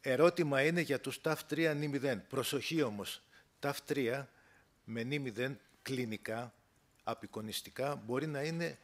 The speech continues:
ε, υποσταδιοποιημένο, να μην έχουμε αναγνωρίσει τους λεμφαδένες. Άρα μπορεί και από αυτούς τους αρρώστους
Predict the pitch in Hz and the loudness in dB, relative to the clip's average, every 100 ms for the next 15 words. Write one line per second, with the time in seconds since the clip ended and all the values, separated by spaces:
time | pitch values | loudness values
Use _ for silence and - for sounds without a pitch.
0 | - - _ _ - - 135 135 131 120 | -20 -20 _ _ -20 -10 -2 2 2 2
1 | 123 123 117 120 127 127 127 120 - 151 | -2 -6 -6 -8 -6 -6 -4 -6 -4 -2
2 | 160 131 131 170 180 165 135 151 160 151 | 0 0 2 2 2 -2 2 0 2 2
3 | 143 127 131 160 - 117 107 104 107 101 | 2 0 2 2 2 -4 -6 -6 -6 -6
4 | 101 101 - - - - 139 170 123 120 | -6 -6 -8 -10 -20 -4 2 2 2 2
5 | 135 165 131 117 107 - 175 - 135 143 | 0 0 -2 -2 -6 0 0 4 4 2
6 | 143 160 - | 0 -6 -8